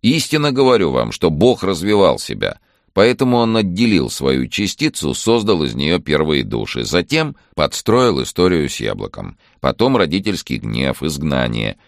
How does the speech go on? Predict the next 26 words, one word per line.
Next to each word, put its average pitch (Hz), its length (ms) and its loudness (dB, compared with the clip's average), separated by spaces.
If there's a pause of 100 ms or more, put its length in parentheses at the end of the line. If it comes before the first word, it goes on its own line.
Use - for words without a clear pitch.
(140)
прощальное 107 720 0
напутствие 73 720 0
человечеству: 69 880 -2
«Идите, 127 320 -4
мол, 57 260 -2
зарабатывайте 92 760 0
свой 69 260 -2
хлеб 71 340 -2
в - 100 -20
поте 76 300 -2
лица», 60 420 -2 (420)
и 120 120 2
снабжённые 64 840 -2
котомкой 67 600 0
и 60 100 0
отеческим 65 720 -2
пинком 60 680 -2
души 123 400 0
подтопали - 680 -4
учиться 73 560 -4
жизни 73 360 -2
в - 80 -10
тяжёлые 71 500 0
условия 65 500 -2
материального 55 720 -4
мира. 50 400 -8